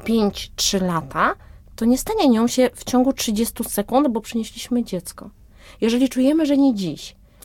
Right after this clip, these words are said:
i dla nas jest tak bardzo nowa sytuacja, nie róbmy tego. Nic na siłę. Chodzi o to, że to jest droga przez życie na następne kilka lat.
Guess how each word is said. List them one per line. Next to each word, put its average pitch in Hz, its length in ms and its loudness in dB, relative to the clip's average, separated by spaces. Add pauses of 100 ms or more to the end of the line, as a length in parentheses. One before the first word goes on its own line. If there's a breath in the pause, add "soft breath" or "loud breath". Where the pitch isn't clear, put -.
(100)
i 233 80 2
dla 233 180 4
nas 254 160 2
jest - 200 -8
tak 240 160 0
bardzo 196 320 -4
nowa 165 220 -6
sytuacja, 156 640 -6 (400 soft breath)
nie 370 100 0
róbmy 269 320 -4
tego. - 300 -16 (680 soft breath)
Nic 370 200 0
na 359 140 4
siłę. 233 340 2
Chodzi 269 300 0
o 285 80 -2
to, 302 160 0
że 285 200 2 (640 loud breath)
to 311 100 4
jest 330 380 2
droga 240 680 2 (120)
przez 285 300 -2
życie 254 520 -2
na 247 140 2
następne 262 800 -2 (140)
kilka 262 400 -4
lat. 240 400 -6